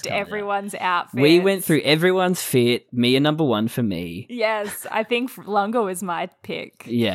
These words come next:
Speaker 2: from memory.
Speaker 1: but if you wanna <laughs> hear Katie's audio of it,
Speaker 2: <laughs>
Speaker 1: ask us, 'cause it, just Katie exists, but my audio is dead. Um,
Speaker 2: R I P.
Speaker 1: the hard drive is gone. Um, it's been sent off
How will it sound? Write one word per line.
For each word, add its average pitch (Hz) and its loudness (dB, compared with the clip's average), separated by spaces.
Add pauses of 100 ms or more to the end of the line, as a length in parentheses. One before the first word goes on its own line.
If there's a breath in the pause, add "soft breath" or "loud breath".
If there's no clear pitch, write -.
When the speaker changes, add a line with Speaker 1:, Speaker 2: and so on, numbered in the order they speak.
Speaker 2:
from 175 -4
memory. 165 -4
Speaker 1:
but 170 2 (720)
if - -6
you 127 4
wanna 151 4
<laughs> - 2
hear 170 0
Katie's 131 2
audio 107 2
of - 2
it, 104 0
Speaker 2:
<laughs> 359 6
Speaker 1:
ask 104 0
us, 101 -2
'cause 120 -4
it, - -10 (360 loud breath)
just 139 2
Katie 127 2
exists, 101 -6
but 90 -8
my 104 2
audio 107 2
is 98 -6
dead. 76 -10 (500 loud breath)
Um, 92 -2
Speaker 2:
R 170 -2
I - -6
P. 147 -14 (560)
Speaker 1:
the 104 -4
hard 110 0
drive 110 0
is 107 -8
gone. 113 0 (360 soft breath)
Um, 92 -4
it's - -10
been 98 -4
sent 131 0
off - 0